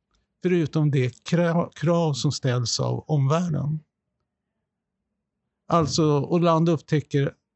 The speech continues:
när Orlando är kvinna så är det lättare liksom att vara passiv och underdådig eftersom hon, hon då blir me-, mer belönad på det sättet.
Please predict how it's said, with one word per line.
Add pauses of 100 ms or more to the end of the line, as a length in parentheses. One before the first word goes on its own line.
när
Orlando
är
kvinna (100)
så
är
det
lättare
liksom
att
vara (360)
passiv
och
underdådig (680)
eftersom
hon, (480)
hon
då
blir
me-,
mer
belönad
på
det
sättet.